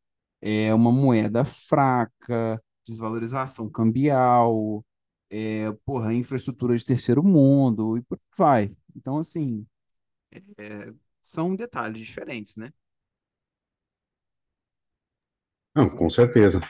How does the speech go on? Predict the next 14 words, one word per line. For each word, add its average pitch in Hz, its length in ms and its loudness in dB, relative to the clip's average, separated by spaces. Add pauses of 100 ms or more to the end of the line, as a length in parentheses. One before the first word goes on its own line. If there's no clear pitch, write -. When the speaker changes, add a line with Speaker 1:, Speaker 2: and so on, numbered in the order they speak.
Speaker 2:
Mas 117 160 4
é, 147 480 6
é, 117 100 -2
foi 156 160 0
legal 127 300 6
esse 117 220 0
papo, 95 340 2
assim, 87 320 2
é, 101 160 4 (1000)
é, 120 60 4
é, - 500 2 (540)
por 135 120 4
mais 156 260 6
que 170 140 6